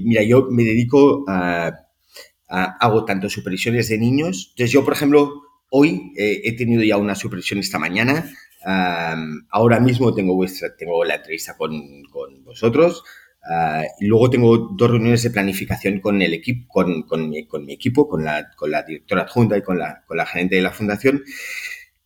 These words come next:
Am, eh, me reúno con una familia nueva de un niño que quiere, que es, la familia quiere, quiere ver. A partir de ahí, por ejemplo, pues, pues,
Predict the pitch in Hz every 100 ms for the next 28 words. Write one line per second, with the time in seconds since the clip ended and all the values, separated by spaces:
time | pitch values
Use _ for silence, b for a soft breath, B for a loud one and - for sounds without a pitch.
0 | _ 85 98 98 92 87 80 - _ _
1 | _ _ _ _ 101 - 104 113 127 123
2 | 120 110 123 151 151 139 127 117 104 110
3 | 107 98 95 95 90 87 107 131 185 185
4 | 87 98 92 90 90 95 90 95 82 -
5 | 90 85 - - 80 76 - 90 90 90
6 | 90 90 85 80 - 82 80 78 82 113
7 | 101 104 - 104 104 113 107 110 110 110
8 | 104 95 - - 90 87 -